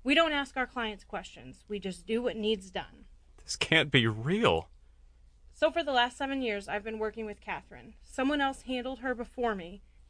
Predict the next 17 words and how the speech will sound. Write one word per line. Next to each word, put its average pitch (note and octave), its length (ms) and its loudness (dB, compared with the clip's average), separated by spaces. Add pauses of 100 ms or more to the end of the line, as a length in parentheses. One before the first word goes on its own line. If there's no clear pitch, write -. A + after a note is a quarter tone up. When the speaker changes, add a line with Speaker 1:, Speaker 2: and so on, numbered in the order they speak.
Speaker 1:
<sighs> - 340 -12
When C4 220 2
I C#4+ 140 4
started C4 460 2
going A3+ 240 0
to A#3+ 80 -6
the A3 100 -4
support A3 420 -4
group, C#4 380 -10
I A#3 80 0
was A#3 140 0
able A#3 180 2
to A#3+ 80 -4
put A#3+ 200 -8
the A3 40 -10
pieces A3 480 -12
together. F#3 540 -4